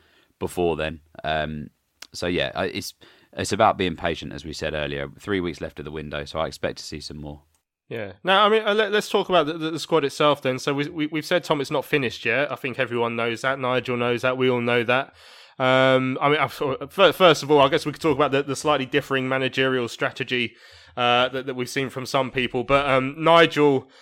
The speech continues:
Speaker 2: I think I mentioned this on a different pod as well. Ni-, Nigel obviously likes to play his cards a bit closer to his chest, and, uh, on, you know, exa-, perfect example, arguably, on Tuesday when I did ask him about, about the signings.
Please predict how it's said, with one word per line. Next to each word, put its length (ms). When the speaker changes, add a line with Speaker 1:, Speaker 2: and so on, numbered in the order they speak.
Speaker 2:
I 80
think 200
I 60
mentioned 340
this 140
on 100
a 60
different 320
pod 160
as 140
well. 120
Ni-, 240
Nigel 340
obviously 240
likes 240
to 60
play 200
his 120
cards 320
a 40
bit 180
closer 300
to 160
his 160
chest, 420
and, 280
uh, 600
on, 320
you 120
know, 100
exa-, 480
perfect 400
example, 440
arguably, 420
on 80
Tuesday 380
when 160
I 40
did 160
ask 240
him 120
about, 400
about 240
the 80
signings. 720